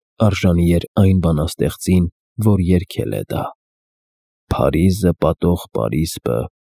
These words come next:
Փարիզը դարձնում է մրթմրթան»։ Տասնհինգերորդ դարում Փարիզը դեռ բաժանված էր բոլորովին որոշակի ու անջատ-անջատ երեք քաղաքի, և յուրաքանչյուրն ուներ իր կերպարանքը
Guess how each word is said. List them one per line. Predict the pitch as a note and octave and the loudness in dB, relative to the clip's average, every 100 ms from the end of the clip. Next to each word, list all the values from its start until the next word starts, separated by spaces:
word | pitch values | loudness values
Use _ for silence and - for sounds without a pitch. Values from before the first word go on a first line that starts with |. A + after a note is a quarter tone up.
| - | -2
Փարիզը | G2 F2 G#2+ A2 F#2+ | 0 4 2 2 -2
դարձնում | D2+ E2+ - - C2 C#2+ C2+ | 0 -2 -2 -6 -4 -4 -4
է | C#2 D#2 _ | -4 -8 _
մրթմրթան»։ | G#2 F#2+ - G#2 - - - G1+ - - _ _ _ _ _ _ _ _ _ _ _ _ _ _ - | 2 2 0 -6 -8 -10 -10 -8 -8 -12 _ _ _ _ _ _ _ _ _ _ _ _ _ _ 0
Տասնհինգերորդ | F#2+ - F2+ F#2 F2 D2+ D#2+ D#2+ | 0 2 4 4 4 4 2 0
դարում | - B1+ G2 F2+ - _ _ | 0 2 4 2 -2 _ _
Փարիզը | - B2+ D3 A#2+ G#2 | 2 4 4 2 2
դեռ | F#2+ F2 | 2 4
բաժանված | E2 E2+ D#2+ C2+ B1 F2+ - | 2 2 0 -2 0 0 0
էր | E2 | -2
բոլորովին | C#2+ F2+ E2 D2 C#2+ F2 F#2 | 2 2 4 2 0 0 0
որոշակի | D2+ C#2 C2 - C2 - D#2 F2+ - | 0 -2 -2 -4 -4 -4 -2 -2 0
ու | G#2+ - | -4 0
անջատ-անջատ | A2+ G2+ F2+ E2+ F#2 C#2 D2 A1+ A#1+ C#2 D2+ | 2 2 2 0 0 -2 -4 -2 -4 -4 -2
երեք | D2 C2 C2 - | -2 -2 -4 -6
քաղաքի, | - - - - - - - _ _ _ _ _ _ _ - | -8 -8 -8 -10 -10 -10 -10 _ _ _ _ _ _ _ -2
և | D#2 D#2+ | 2 4
յուրաքանչյուրն | F#2 - G#2 - B2+ A#2+ G2+ | 2 2 0 4 2 4 4
ուներ | F#2 F2+ - | 4 2 0
իր | F#2 F2+ | -2 -2
կերպարանքը | - D#2 - F2 G1+ G1+ - - | -2 -2 0 -2 -2 -6 -8 -8